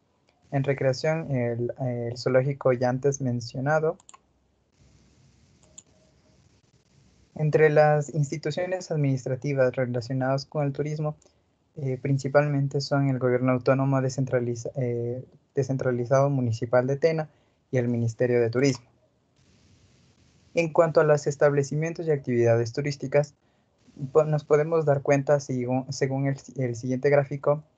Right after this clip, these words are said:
que Tena abarca la mayoría de los, de estos establecimientos en lo que viene siendo la provincia de Napo, teniendo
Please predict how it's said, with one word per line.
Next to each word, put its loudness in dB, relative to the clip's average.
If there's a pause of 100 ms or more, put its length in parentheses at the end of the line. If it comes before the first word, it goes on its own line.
que -2 (520)
Tena 4
abarca 2
la 2
mayoría 4
de 2
los, 2
de -2
estos 2
establecimientos 0 (320)
en 2
lo 4
que 0
viene 2
siendo 0
la 0
provincia 0
de 2
Napo, 2 (680)
teniendo 2